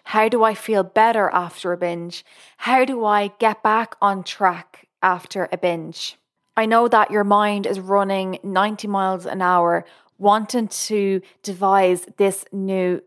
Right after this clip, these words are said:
plan to restrict or to pull back on your food over the next few days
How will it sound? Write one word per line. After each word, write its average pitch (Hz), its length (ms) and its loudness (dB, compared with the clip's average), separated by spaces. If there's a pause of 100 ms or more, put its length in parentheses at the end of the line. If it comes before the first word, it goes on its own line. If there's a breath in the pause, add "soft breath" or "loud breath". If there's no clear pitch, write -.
(100)
plan 180 540 0
to 180 380 0
restrict - 760 -2
or 185 240 4
to 185 280 2 (260 loud breath)
pull 226 320 2
back 190 400 2
on 190 160 0
your 180 100 0
food 180 460 2
over 180 160 2
the 185 100 0
next 180 440 -4
few 190 240 -6
days 175 500 2